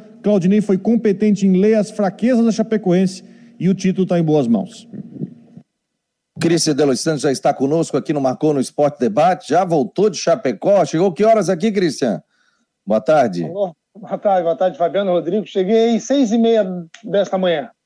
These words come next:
Speaker 2: Ô, rapaz, diretaço então.
Speaker 3: Diretaço, né? Só fazer aquela jantinha esperta lá, né?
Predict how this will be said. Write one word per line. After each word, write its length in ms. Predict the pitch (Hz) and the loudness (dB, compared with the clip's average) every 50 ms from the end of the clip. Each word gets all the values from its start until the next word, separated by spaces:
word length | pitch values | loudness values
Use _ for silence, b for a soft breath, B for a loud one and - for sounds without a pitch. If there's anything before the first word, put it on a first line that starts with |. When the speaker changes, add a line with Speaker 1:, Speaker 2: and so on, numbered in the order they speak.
| _ _ _ _ _ _ _ _ _ _ _ _ _ _ _ _ - | _ _ _ _ _ _ _ _ _ _ _ _ _ _ _ _ -6
Speaker 2:
Ô, 240 | - 113 147 175 196 | -4 -2 0 0 -2
rapaz, 440 | 220 - 208 120 104 - 101 90 90 | 0 0 -2 -2 -2 -2 -2 -2 0
diretaço 640 | 87 104 110 117 110 - - 151 160 151 - - | -2 -2 -2 -2 -2 0 0 0 0 0 0 -2
então. 340 | 123 107 131 139 143 147 143 - _ _ _ _ _ _ _ _ _ _ _ _ _ | -2 0 0 0 0 0 -2 -6 _ _ _ _ _ _ _ _ _ _ _ _ _
Speaker 3:
Diretaço, 800 | 110 135 143 147 151 160 - - - 151 147 135 - _ - | -20 -18 -18 -16 -14 -16 -16 -12 -10 -10 -8 -10 -12 _ -18
né? 100 | 135 143 - | -18 -18 -16
Só 320 | - - 190 196 180 160 - _ B B B B B B B B B B | -8 -4 -2 -2 -2 -2 -6 _ B B B B B B B B B B
fazer 240 | - - 160 143 202 | -6 -6 -2 -2 -2
aquela 280 | 196 - 196 190 190 180 | 0 2 2 2 2 2
jantinha 480 | 139 190 185 170 - - 202 208 196 | 0 0 -2 -2 -4 -4 -2 -2 -2
esperta 640 | 175 - - - - 190 202 185 165 - 175 160 156 | -2 -4 -6 -2 2 2 2 2 0 -4 -6 -4 -2
lá, 280 | 165 180 196 202 208 190 | 0 0 0 0 0 -2
né? 320 | 190 190 185 175 160 | -2 -2 -2 -4 -6